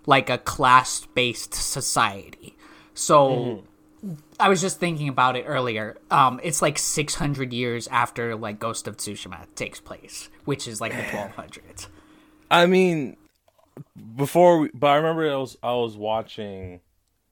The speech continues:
Speaker 2: you know, I watched those videos, like, how historically accurate, you know, certain things are. I remember Ghost.
Speaker 1: Yeah.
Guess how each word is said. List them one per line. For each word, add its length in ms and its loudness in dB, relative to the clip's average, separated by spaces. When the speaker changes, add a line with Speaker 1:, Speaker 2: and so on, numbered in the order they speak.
Speaker 2:
you 120 -6
know, 460 4
I 20 6
watched 240 4
those 160 -2
videos, 320 -4
like, 220 -6
how 400 2
historically 540 -6
accurate, 520 -6
you 100 -8
know, 140 -4
certain 280 -8
things 260 -10
are. 160 -2
I 40 -2
remember 300 -2
Ghost. 480 -4
Speaker 1:
Yeah. 200 -2